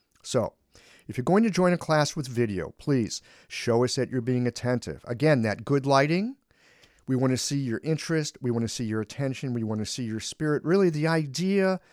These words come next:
of being able to see each other these days in these online classes, it's so that we can be connective. So please make it look like you actually want to connect with us. All of us right now really need some connection. So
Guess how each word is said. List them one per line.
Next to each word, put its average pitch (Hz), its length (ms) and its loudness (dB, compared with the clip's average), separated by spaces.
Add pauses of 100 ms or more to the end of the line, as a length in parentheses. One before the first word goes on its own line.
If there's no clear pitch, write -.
(160)
of 123 120 -4
being 160 160 2
able 156 180 0
to 120 80 -2
see - 280 -6
each 127 300 -4
other 101 220 0
these 98 260 -6
days 101 300 -4
in 104 80 -2
these 98 180 -4
online 127 380 -2
classes, 160 520 -6 (320)
it's 147 140 0
so 202 140 2
that 196 180 2
we 170 120 4
can 165 160 0
be 151 120 0
connective. 120 520 -2 (440)
So - 140 -8
please 220 380 -2
make 196 180 2
it - 100 0
look 143 180 -2
like 131 160 -2
you 120 120 -4
actually 117 340 -4
want 110 160 -2
to 101 40 -8
connect 98 340 -8
with 92 160 -12
us. - 300 -12 (600)
All 170 240 6
of 151 120 2
us 113 160 0
right 117 200 0
now 101 380 0 (340)
really 139 240 2
need 117 260 0
some 101 180 -4
connection. - 560 -10 (400)
So 120 340 0